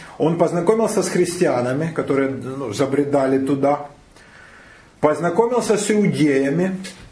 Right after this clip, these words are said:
которые везде, на, в торговых местах. И очень внимательно ко всем присматривался.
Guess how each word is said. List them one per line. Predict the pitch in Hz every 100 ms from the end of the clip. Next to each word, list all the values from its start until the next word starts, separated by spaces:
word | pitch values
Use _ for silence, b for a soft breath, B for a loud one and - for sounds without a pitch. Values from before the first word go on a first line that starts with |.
| - - -
которые | 117 131 123
везде, | 120 101 110
на, | 110
в | 110
торговых | 131 127 135 135
местах. | 147 143 - - - - B B B
И | 147
очень | 226 226 226 180
внимательно | 180 190 240 233 214
ко | 208 185
всем | - 208
присматривался. | 185 180 175 139 113 110 - 110